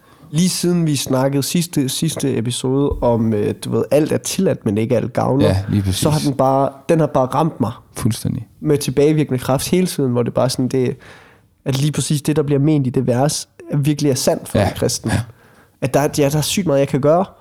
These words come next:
Speaker 2: Mm.
Speaker 1: Øh, også en lytter, der skrev til os det der med, at du kan gå så tæt på skrænten som muligt,
Speaker 2: Ja.
Speaker 1: øh, for at se, hvor langt kan jeg gå ud for ikke at falde i.
Speaker 2: Ja.
Speaker 1: Et super godt billede på det der med, der er masser af ting, vi kan give os til som kristne.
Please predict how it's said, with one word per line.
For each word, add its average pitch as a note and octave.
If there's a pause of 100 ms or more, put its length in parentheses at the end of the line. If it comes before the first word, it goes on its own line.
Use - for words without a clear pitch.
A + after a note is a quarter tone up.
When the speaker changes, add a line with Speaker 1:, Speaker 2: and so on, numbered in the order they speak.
(120)
Speaker 2:
Mm. F#2+ (460)
Speaker 1:
Øh, C#3
også C#3+
en D3+
lytter, E3
der C#3
skrev C3+
til C3+
os C3
det C#3+
der C3
med, B2
at B2+
du C3
kan C3
gå B2
så B2
tæt E3
på D3
skrænten D3
som C3
muligt, E3+
Speaker 2:
Ja. G#2+ (880)
Speaker 1:
øh, B2
for D3
at C3+
se, D#3+
hvor C#3+
langt D#3
kan D3
jeg B2
gå C#3+
ud C#3
for C3
ikke C3
at B2
falde C3+
i. - (180)
Speaker 2:
Ja. G#2
Speaker 1:
Et G2+
super D#3+
godt C#3+
billede F#3+
på B2+
det C#3
der A#2+
med, A#2 (540)
der C#3
er E3
masser G3+
af F3
ting, D#3+
vi C#3
kan C3+
give C#3
os B2
til D#3
som C3+
kristne. B2+